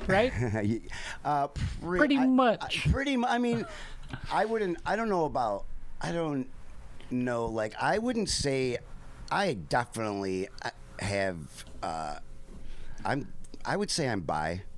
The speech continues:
Speaker 1: Okay. That's up to
Speaker 2: Yeah.
Speaker 1: you. I'm not, I didn't mean to put you on the spot there, so.
Speaker 2: No, no, I don't care. No, but I mean, like, I don't think that's, like, some big thing. "Oh, oh, Todd might be bi," or "Todd's bi." Like, I mean, I've said a, a,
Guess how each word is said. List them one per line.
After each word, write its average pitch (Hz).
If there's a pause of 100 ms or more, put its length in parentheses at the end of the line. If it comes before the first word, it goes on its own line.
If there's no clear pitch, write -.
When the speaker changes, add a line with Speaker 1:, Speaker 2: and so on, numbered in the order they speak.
(420)
Speaker 1:
Okay. 285 (400)
That's 269
up 294
to 180
Speaker 2:
Yeah. 247
Speaker 1:
you. 233
I'm 240
not, 285
I 254
didn't 285
mean 262
to 247
put 233
you 214
on 202
the 196
spot 175
there, 196
so. 170
Speaker 2:
No, 254
no, 269
I 175
don't 240
care. 175
No, 226
but 214
I 196
mean, 196
like, 196
I 208
don't 196
think 165
that's, 127
like, 127
some 139
big 135
thing. 143
"Oh, 139
oh, 139
Todd 127
might 127
be 113
bi," 113
or 95
"Todd's 120
bi." 104
Like, 104
I 123
mean, 117
I've 113
said 104
a, 92
a, -